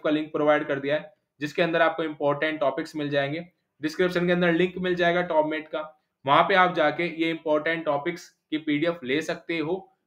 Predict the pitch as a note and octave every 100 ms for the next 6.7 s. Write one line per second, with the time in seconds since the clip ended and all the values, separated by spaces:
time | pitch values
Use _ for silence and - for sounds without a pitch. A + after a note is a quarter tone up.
0 | _ E3+ G3+ F#3+ C#3+ C#3+ E3 D#3+ E3 E3
1 | D#3 D#3+ D#3+ D#3+ D3+ D3 E3+ E3+ E3+ F#3
2 | G3+ _ _ - D#3+ E3 D#3 E3 F3 F3+
3 | D#3+ D#3+ E3+ D#3+ E3 - E3 D#3+ - F3+
4 | F#3 _ _ C3+ D#3+ G3+ F3 D3+ D3 D3
5 | E3 D3+ D3 - C#3+ D3 D3 C#3 C#3 C3+
6 | B2 - E3+ E3+ B2+ G#2